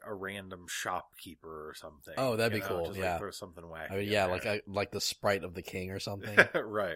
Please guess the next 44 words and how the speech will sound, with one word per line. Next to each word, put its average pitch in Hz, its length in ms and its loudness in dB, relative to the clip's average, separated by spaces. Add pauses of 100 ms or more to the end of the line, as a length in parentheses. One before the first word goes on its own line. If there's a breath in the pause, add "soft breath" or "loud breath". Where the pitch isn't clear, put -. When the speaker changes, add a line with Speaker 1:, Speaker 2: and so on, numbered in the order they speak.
Speaker 1:
right. - 80 -4
Speaker 2:
Yeah. 78 200 2 (880 soft breath)
Yeah, 123 80 4
I'd, 123 100 2
I'd 127 200 2
be 117 100 -2
down 87 220 -2
for 92 140 -6
that. 90 260 0 (560)
So - 120 -2
yeah, 107 300 8
I, 123 60 4
I 135 60 6
do, 147 260 0
uh, 107 120 2 (200)
in 139 160 2
any 156 160 6
case, 147 180 6
I 127 60 2
do 127 120 2
think 143 200 4
Air 131 120 8
Drake 123 200 2
is 123 120 0
a 123 60 -2
thing. 98 460 -2 (480 soft breath)
Um, 87 500 2 (120)
that 104 180 4
means 113 320 -2
that 104 180 2
I 92 140 4
am, 95 440 2 (440 loud breath)
at 101 140 2
long 123 300 4
last, 85 600 -2 (460)
rescinding 165 400 4
my 131 80 4
prediction 110 400 -2
of 92 100 -4
Sora 92 300 0
from 101 160 -10
Kingdom 82 320 -8
Hearts. - 420 -10 (180)
Speaker 1:
Ah, 107 440 -8